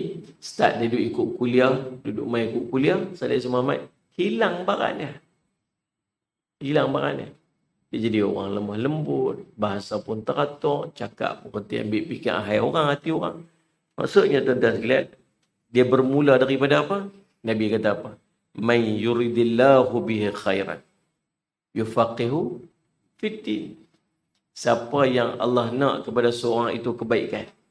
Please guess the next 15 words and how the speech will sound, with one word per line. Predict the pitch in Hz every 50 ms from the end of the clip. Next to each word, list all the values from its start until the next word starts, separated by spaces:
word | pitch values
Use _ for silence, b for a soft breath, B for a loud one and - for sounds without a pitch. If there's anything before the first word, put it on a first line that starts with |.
| _ _ _ _ _ _ _ _ _ _ _ _ _ _
Ha, | - 120 127
sama | 156 202 208 190 185 202 233
ni. | 233 208 - - - - _ _ B B B B B B _ _ _ _ -
Kalau | 127 135 139
Allah | 147 147 147
nak | 147 165
bagi | 170
kebaikan | 175 - - 165 165 165 175 180
kat | 180 185
seorang | 175 190 190 190 190
tu, | 233 254 254 - - _ _ _ _ _ _
Allah | - 139 151 147 139
bagi | 135 135 139 151 160
sifat | - 143 156 - 208 226 - - - - _ _ _ _ _ _ _ _ _
arifku. | - 147 156 180 190 190 190 190 240 196